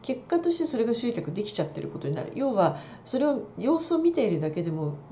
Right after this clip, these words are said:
期待値が上がりますよね。この先生に会いたい、この人に、の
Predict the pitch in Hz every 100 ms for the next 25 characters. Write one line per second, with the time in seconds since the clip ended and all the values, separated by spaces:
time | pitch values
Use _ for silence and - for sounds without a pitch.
0 | - - - - 156 - 147 135 143 196
1 | 214 202 202 - - - 151 156 - -
2 | - - 254 294 302 320 330 339 277 165
3 | 160 147 175 151 - 208 269 - 214 170
4 | 165 - - - - - 208 214